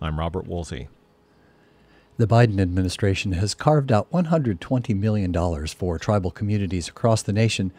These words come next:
Speaker 2: to adapt to climate change. It's part of four hundred forty million set aside for tribes from the Bipartisan Infrastructure Act and other federal spending. The administration says it's the largest amount of climate change funding for tribes in the history of the Bureau of Indian Affairs.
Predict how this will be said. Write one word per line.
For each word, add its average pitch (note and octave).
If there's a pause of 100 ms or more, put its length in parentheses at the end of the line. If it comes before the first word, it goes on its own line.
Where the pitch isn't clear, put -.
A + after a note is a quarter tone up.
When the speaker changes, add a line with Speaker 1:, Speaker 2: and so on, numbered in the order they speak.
(120)
Speaker 2:
to A#2+
adapt G2+
to G2
climate G2+
change. D2 (840)
It's C#3+
part G#3+
of G#2
four E3
hundred C3
forty D#3+
million F#2+
set A2
aside F#2+
for F#2
tribes F#2
from G2+
the F2+
Bipartisan G2
Infrastructure G2
Act F2
and G#2+
other G2+
federal D#2+
spending. E2 (880)
The D3
administration D#3
says C3+
it's B2+
the -
largest C#3+
amount B2+
of G2
climate B2+
change G#2+
funding A2+
for G2
tribes A2+
in A2+
the G#2+
history G#2+
of F#2+
the G2
Bureau F#2
of F#2
Indian F2
Affairs. F2+